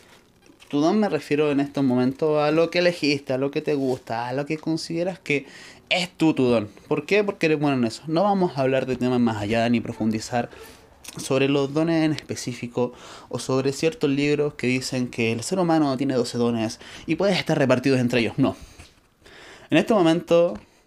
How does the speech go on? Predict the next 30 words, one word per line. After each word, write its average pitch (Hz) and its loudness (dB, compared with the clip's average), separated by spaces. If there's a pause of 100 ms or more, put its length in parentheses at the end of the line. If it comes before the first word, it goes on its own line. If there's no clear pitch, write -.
(400)
hablo 143 4
de 135 2
lo 131 0
que 113 -6
tú 135 0 (280)
eliges. - -2 (360)
"Ay, 226 4
es 220 0
que 247 0
Manuel, 226 4
no 214 2
sé 247 -2
cuáles 226 0
son 131 -2
mis 135 0
dones". 147 -2 (420)
Vas - -2
a 311 2
tener 127 0
que 180 -4
practicarlo, 156 0
si 147 -2
en 165 2
esta 180 -2
vida 190 2
todos 170 2
venimos 165 2
de 160 0
una 165 2
forma. 165 0